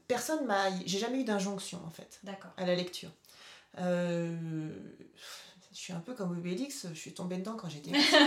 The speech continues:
Speaker 2: <laughs>
Speaker 1: Dans le sens où, euh, autour de moi, il y a toujours eu beaucoup de livres.
Speaker 2: D'accord.
Speaker 1: Euh, chez mes parents, il y a toujours eu beaucoup de livres.
Speaker 2: Mhm.
Speaker 1: Euh, mes parents nous ont toujours acheté beaucoup de livres. Du plus lointain que je me souvienne,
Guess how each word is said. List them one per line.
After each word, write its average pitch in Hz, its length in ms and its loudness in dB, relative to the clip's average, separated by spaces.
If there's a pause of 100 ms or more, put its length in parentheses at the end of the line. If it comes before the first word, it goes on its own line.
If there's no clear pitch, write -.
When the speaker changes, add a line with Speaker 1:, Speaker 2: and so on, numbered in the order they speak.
(280)
Speaker 2:
<laughs> - 400 0
Speaker 1:
Dans 208 140 4
le 240 60 4
sens 320 400 2
où, 294 260 2
euh, 202 540 8
autour 247 300 4
de 226 80 0
moi, 254 260 6
il 294 60 4
y - 20 2
a 202 40 2
toujours 226 440 0
eu 277 80 0
beaucoup 220 340 -4
de 214 80 0
livres. 220 460 -2 (200)
Speaker 2:
D'accord. 208 380 -10 (320)
Speaker 1:
Euh, 175 920 4
chez 180 160 -2
mes 160 100 -2
parents, 190 260 2
il 269 80 0
y 214 40 -2
a 196 40 -2
toujours 226 380 -6
eu 240 160 -4
beaucoup 185 540 -4
de 214 60 -2
livres. 240 580 -2
Speaker 2:
Mhm. 208 60 6
Speaker 1:
Euh, 180 580 4
mes 180 180 0
parents 196 360 2
nous 208 160 -2
ont 202 80 -2
toujours 208 340 -4
acheté 240 500 -4
beaucoup 220 300 -2
de 262 60 2
livres. 262 120 2
Du 254 100 2
plus 262 220 2
lointain 285 680 4
que - 140 -8
je 208 120 -6
me 220 80 4
souvienne, 220 480 0